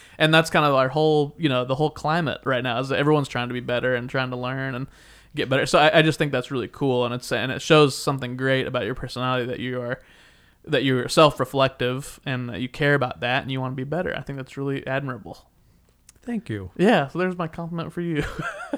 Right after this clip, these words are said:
Speaker 2: Yeah, and it, it's, it's, uh, interesting, too. I don't know if I'm supposed to comment on the compliment.
Speaker 1: You can. You can do whatever you want. <laughs>
Speaker 2: But, um, I've, I've always been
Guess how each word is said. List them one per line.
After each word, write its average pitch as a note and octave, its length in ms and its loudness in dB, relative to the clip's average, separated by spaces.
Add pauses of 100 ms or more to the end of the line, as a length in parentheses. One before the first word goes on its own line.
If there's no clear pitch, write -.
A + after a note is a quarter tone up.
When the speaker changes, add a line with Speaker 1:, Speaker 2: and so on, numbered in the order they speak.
(220)
Speaker 2:
Yeah, G#3 80 -2
and F#3+ 120 0
it, G#3 140 -4
it's, G3 240 -8
it's, - 260 -4
uh, D#3+ 220 0 (880)
interesting, D#3 540 0
too. C#3 120 -2
I C3 60 0
don't C#3 120 0
know C3 80 0
if A#2+ 100 -4
I'm B2 80 -2
supposed - 240 -10
to B2 160 -8 (320)
comment C#3+ 500 0
on B2 120 -2
the A#2 60 -4
compliment. B2 520 -4
Speaker 1:
You E3+ 100 8
can. C#4+ 380 2
You D#3 160 -2
can G3+ 100 -4
do F3+ 60 0
whatever F#3 180 0
you A#3+ 80 -2
want. C4 220 -6 (160)
<laughs> B2+ 160 0
Speaker 2:
But, D3 340 0
um, C#3+ 440 -4 (1080)
I've, D#3 220 -2
I've D3 300 -2
always D#3+ 280 2
been C3 380 -2